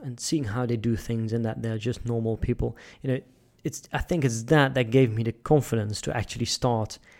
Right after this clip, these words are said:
Creator Smarts. Um, you know, it's with all these things, and we, you know, we talk, we,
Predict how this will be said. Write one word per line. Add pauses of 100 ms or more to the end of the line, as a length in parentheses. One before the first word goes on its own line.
(440)
Creator
Smarts. (1000)
Um, (1400)
you
know,
it's
with
all
these
things,
and
we, (200)
you
know,
we
talk,
we,